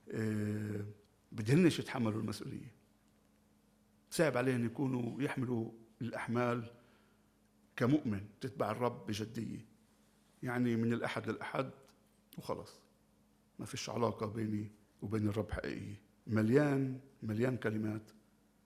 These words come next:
وقليل، قليل التزامات. لازم نعيش الإيمان مش بس بالكلام،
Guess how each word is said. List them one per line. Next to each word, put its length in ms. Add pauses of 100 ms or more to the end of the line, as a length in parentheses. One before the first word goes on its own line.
(360)
وقليل، 440
قليل 420 (640)
التزامات. 520 (840)
لازم 300
نعيش 300
الإيمان 600 (220)
مش 120
بس 180
بالكلام، 680